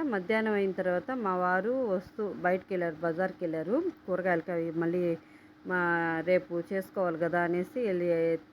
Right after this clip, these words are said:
కూరగాయలు తెచ్చారు. అప్పుడు తాటి ముంజలు ఉన్నాయన్నమాట, లేతగా బాగున్నాయి అనేసరికి తీసుకొచ్చారు. భలే టేస్ట్ ఉందండి. ముంజలు అంటే మీలో ఎంతమందికి ఇష్టం? ప్లీజ్ కామెంట్ చేయండి. తర్వాత మ్యాంగోస్ అన్నీ అయిపోతున్నాయి కదా, ఇంకా మ్యాంగో మిల్క్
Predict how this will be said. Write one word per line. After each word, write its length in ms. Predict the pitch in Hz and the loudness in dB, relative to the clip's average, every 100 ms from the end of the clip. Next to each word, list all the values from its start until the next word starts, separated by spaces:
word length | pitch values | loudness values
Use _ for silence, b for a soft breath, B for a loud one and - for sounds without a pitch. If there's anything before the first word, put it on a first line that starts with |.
| - | -10
కూరగాయలు 340 | 202 196 196 170 | -6 -2 0 0
తెచ్చారు. 540 | 156 - 165 180 294 359 - - - - - - - - - - | -4 -4 -2 0 0 -2 -10 -20 -20 -20 -20 -20 -20 -20 -20 -8
అప్పుడు 240 | 175 180 208 | -6 -2 0
తాటి 320 | 196 175 185 | 4 4 4
ముంజలు 260 | 180 165 | -2 -2
ఉన్నాయన్నమాట, 460 | 151 160 156 151 156 | -2 0 0 -2 -2
లేతగా 640 | 202 170 170 190 202 214 | 0 2 4 4 4 -2
బాగున్నాయి 560 | 175 175 175 175 175 160 | 2 4 4 2 0 -2
అనేసరికి 500 | 160 151 170 - 294 B B B B - - | -4 -4 -8 -8 -12 B B B B -12 -4
తీసుకొచ్చారు. 520 | 208 - 170 180 170 | -2 0 0 2 2
భలే 280 | 160 165 185 | 4 4 4
టేస్ట్ 360 | 190 185 - | 2 0 -2
ఉందండి. 440 | 190 175 160 170 233 | -2 0 2 2 2
ముంజలు 380 | 202 196 208 | 2 2 2
అంటే 220 | 208 185 202 | 2 2 2
మీలో 260 | 185 175 | 2 2
ఎంతమందికి 500 | 175 175 190 190 185 | 2 2 2 2 0
ఇష్టం? 300 | 190 - 254 | -4 -4 -6
ప్లీజ్ 460 | 269 - 226 233 - | -6 -2 -2 -2 -2
కామెంట్ 380 | 180 175 160 175 | 0 0 0 -2
చేయండి. 420 | 151 147 185 294 - B B B - | -2 -2 -2 -4 -8 B B B -6
తర్వాత 280 | 214 208 214 | 0 0 0
మ్యాంగోస్ 500 | 202 180 185 202 196 | 0 2 2 2 0
అన్నీ 200 | 190 208 | 0 4
అయిపోతున్నాయి 680 | 190 180 196 190 180 170 151 | 2 2 -2 0 0 2 0
కదా, 160 | 165 | 2
ఇంకా 180 | 202 190 | 2 2
మ్యాంగో 340 | 175 170 180 185 | 2 2 2 2
మిల్క్ 240 | 180 160 | 0 -2